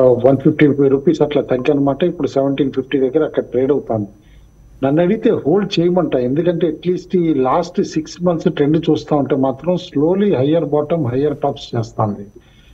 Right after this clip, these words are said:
కాబట్టి రియల్గా మళ్ళీ sell off రావాలంటే కనుక stock అనమాట maybe seventy, seventeen hundred కింద కంక్లూజివ్గా వాల్యూమ్స్తో trade అవుతా ఉంటేనే further weakness వస్తుంది. But otherwise నిలబడుతుంది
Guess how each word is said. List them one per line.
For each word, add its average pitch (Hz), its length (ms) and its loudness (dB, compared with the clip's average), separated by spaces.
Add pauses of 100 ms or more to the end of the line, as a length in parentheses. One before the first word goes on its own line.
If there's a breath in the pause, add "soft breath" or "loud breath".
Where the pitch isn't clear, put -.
(200 soft breath)
కాబట్టి 165 420 6
రియల్గా 170 380 4
మళ్ళీ 156 320 2
sell 151 260 0
off 165 200 0
రావాలంటే 147 500 2
కనుక 139 380 -2
stock 147 420 -2
అనమాట 135 340 0
maybe 151 600 -2 (720 loud breath)
seventy, 156 580 2
seventeen 160 460 2
hundred 160 340 0
కింద 160 200 0
కంక్లూజివ్గా 160 760 -2
వాల్యూమ్స్తో 147 600 -2
trade 143 320 -2
అవుతా 143 220 -2
ఉంటేనే 147 360 0
further 143 380 0
weakness 135 420 -4
వస్తుంది. 139 340 -2
But 180 180 -2
otherwise 143 540 0
నిలబడుతుంది 139 760 -2